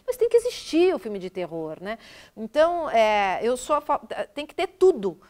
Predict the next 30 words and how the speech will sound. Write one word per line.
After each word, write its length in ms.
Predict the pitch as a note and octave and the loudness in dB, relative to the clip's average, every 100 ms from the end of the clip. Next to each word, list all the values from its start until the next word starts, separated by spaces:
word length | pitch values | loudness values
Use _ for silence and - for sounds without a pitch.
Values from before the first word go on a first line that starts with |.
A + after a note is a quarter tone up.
| _ | _
O 80 | - | -14
que 160 | G3 C#4+ | -6 -4
eu, 80 | C#4 | -4
o 140 | G#3 | -6
que 120 | - | -2
eu 120 | D#4+ | -2
sou 360 | E4+ - C4+ B3 | 0 0 0 0
contra 680 | - - C#4+ G4+ G#4 G#3 D#3+ _ _ _ | -4 2 2 2 -2 -6 -6 _ _ _
é 100 | G#3 | 2
a 140 | A#3+ B3+ | 4 4
exclusão, 760 | C4 - A4 B3+ B3+ C4+ F3+ _ _ | 0 2 4 6 4 2 -4 _ _
entendeu? 600 | - E3+ - E3 F3 A#3 | -20 -20 -16 -14 -8 -6
Assim, 400 | G3+ F3 - E3+ | -6 -8 -14 -14
então, 420 | D#3 - A3 C4 D4 _ _ _ | -12 -6 -4 -4 -12 _ _ _
é, 480 | - F3+ F3 E3+ D#3+ | -10 -8 -6 -6 -8
isso 240 | - B3+ - | -6 -8 -4
que, 160 | E4+ - | -6 -4
isso 300 | C#4 F4 E4+ | -6 -6 -8
sim 160 | - | -8
me 100 | B3 | -8
preocupa. 440 | A3 G3+ - D#3+ E3 | -6 -6 -6 -12 -8
Então, 180 | F3+ | -6
nesse 240 | A#3 B3+ C#4 | -6 -6 -8
sentido, 640 | A3+ G#3+ - C#4+ D#4 G3 F3 _ _ _ | -12 -12 -8 -8 -6 -8 -12 _ _ _
é, 300 | - F3+ F3+ - | -14 -10 -8 -10
a 80 | - | -10
gente 240 | F3 G#3 A3+ | -10 -10 -10
tem 300 | - C#4+ C#4 | -2 -2 -2
uma, 300 | A#3 F#3+ F3 | -4 -6 -6
uma, 480 | F3+ E3+ D#3+ C#3+ | -8 -8 -10 -12